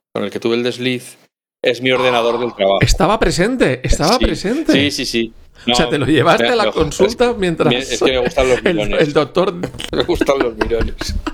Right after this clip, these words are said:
Speaker 1: Estaba aquí, oye, estaba interesado, ¿eh? No había visto nunca hacer esas cosas. Entonces dijo, "Ah, pues mira, todos los días aprende algo".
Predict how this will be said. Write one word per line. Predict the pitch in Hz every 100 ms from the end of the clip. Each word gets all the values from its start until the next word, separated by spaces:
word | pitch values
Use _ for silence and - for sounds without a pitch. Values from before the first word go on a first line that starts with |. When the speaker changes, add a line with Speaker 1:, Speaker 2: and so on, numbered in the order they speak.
| - 220 233 214 190 - -
Speaker 1:
Estaba | 113 - 135 127
aquí, | - 151 220 117
oye, | 120 175
estaba | - 160 196
interesado, | 208 175 123 165 208 156 123
¿eh? |
No | 151 156
había | 180
visto | 190 - 185
nunca | 170 170 185
hacer | 175 180
esas | - 123 -
cosas. | 156 - 117
Entonces | 107 117 110 160 156
dijo, | 139 110 117
"Ah, | 190
pues | - 123
mira, | 165 156
todos | - 151
los | 160
días | 180 151
aprende | 156 151 139
algo". | 104 101